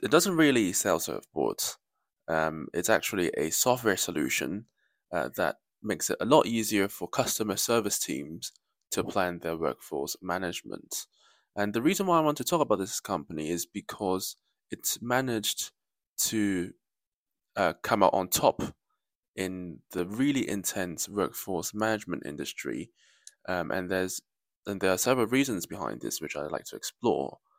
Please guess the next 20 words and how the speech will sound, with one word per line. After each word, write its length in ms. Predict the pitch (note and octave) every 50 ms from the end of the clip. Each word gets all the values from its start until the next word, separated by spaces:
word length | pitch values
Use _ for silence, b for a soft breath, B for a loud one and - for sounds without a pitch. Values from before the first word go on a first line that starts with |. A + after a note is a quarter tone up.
| _ _ _ _ _ _ _ _ _ _ _ _ _ _ _ _ _ _ _ _ _ -
So 480 | - - C#3 B2+ B2 B2 B2 A2+ - - _ _ _ _ _ _ _ _ -
workforce 460 | C3+ D3 G3 G#3+ - - D#3 C#3 B2+ A#2+
management, 640 | A#2 A2 A2 A2 G#2 G2 G#2 - G#2+ F#2+ G2 - - _ _ -
management, 600 | A2 G2+ G2 G2 G2 - - A2 G2 - - -
if 180 | - G#2 A2 A#2+
you've 400 | G#2+ G#2 G2+ G2 G2 G#2 - - -
done 180 | - D3+ D#3
a 40 | C#3+
bit 120 | - B2 G#2+
of 160 | F2 - -
research, 680 | E2 C2+ - - - F2+ C2+ B1+ - - - - - - _ _ - -
um, 460 | F2+ F2+ E2+ E2 D#2+ E2 D#2+ D2 - _ _ _ _ _ _ _ _ _ _ _ _ _ _ -
especially 400 | - - - D3 D3+ - C3 A#2+
due 240 | A#2 - A2+ A2 G#2+
to 140 | G#2 -
the 100 | G2+ G#2+
recent 380 | F#2 F#2+ G2 F2+ - F2+ E2 - -
A 180 | D#2 G2 F#2
I 160 | F2 G2+ G#2 G#2+
craze 500 | - - F#2 C#2+ C2 C#2 C2+ - -